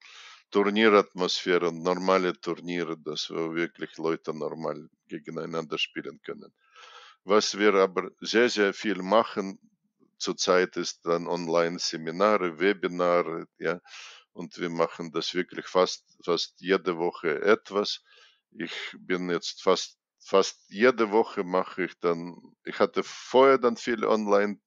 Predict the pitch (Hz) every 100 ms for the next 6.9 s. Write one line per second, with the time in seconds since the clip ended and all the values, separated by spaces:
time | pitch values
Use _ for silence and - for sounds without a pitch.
0 | _ - 92 - 98 98 95 92 92 -
1 | 87 76 90 - - 85 82 - - 90
2 | - 78 71 80 - 87 80 80 82 -
3 | - 67 - _ _ - - - - -
4 | _ _ _ - 117 131 - 104 - 117
5 | - 101 98 - 92 92 90 85 85 95
6 | 107 - 98 _ 90 87 - 95